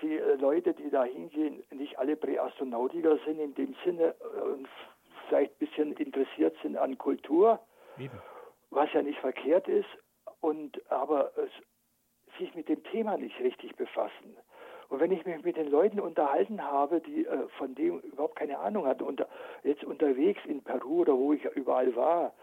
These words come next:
Speaker 1: und ich habe davon erzählt, äh, dann waren die eigentlich ganz begeistert und haben zugehört. Die haben von dem Thema noch überhaupt noch nichts gehört teilweise, ne?
Speaker 2: Ja,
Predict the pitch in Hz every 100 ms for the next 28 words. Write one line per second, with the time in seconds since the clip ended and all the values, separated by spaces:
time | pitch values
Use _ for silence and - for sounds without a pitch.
0 | - - - - 135 - - - 143 -
1 | 135 - 143 - - - 208 190 - -
2 | _ _ _ 131 135 131 120 139 123 123
3 | 160 - - 147 - 131 - 143 175 -
4 | - - - - 175 214 - 208 196 -
5 | 156 151 _ - - - - - - 139
6 | 135 - 226 226 123 120 180 - - _
7 | _ _ - - _ _ _ _ _ -
8 | 143 170 - - 156 - 180 170 156 151
9 | 165 - 165 156 - 147 196 226 - 117
10 | 104 - - - 123 165 - _ - 110
11 | 107